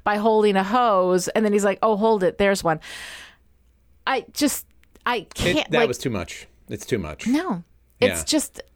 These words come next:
Speaker 1: it's, and also, like, the whole ridiculousness with, you know, let Jarvis put down the mustard and you can't wear skivvies and a, and a schvitz and, like, all this weird shit with Manfredi,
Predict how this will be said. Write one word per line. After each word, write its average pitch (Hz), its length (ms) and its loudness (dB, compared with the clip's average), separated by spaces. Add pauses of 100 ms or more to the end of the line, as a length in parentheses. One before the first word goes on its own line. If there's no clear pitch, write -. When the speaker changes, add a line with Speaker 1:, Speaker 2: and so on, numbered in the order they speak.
(120)
Speaker 1:
it's, 240 220 0
and 269 180 -2
also, 381 360 0
like, 233 200 -2
the 220 100 0
whole 226 260 2
ridiculousness 208 920 0
with, 175 320 0
you 196 160 0
know, 170 220 2
let 180 380 -2
Jarvis 190 400 -2
put - 260 -4
down 190 240 0
the 170 80 -2
mustard 185 560 0
and 165 160 -2
you 160 220 -4
can't 202 320 -2
wear 185 160 2
skivvies 180 500 0
and 165 120 -4
a, 156 220 -10
and 170 120 -4
a 165 40 -4
schvitz - 500 -2
and, 175 120 -4
like, 165 200 -2 (520)
all 294 180 4
this 302 220 -2
weird 233 440 -2
shit - 220 -2
with 208 100 -4
Manfredi, 196 680 -2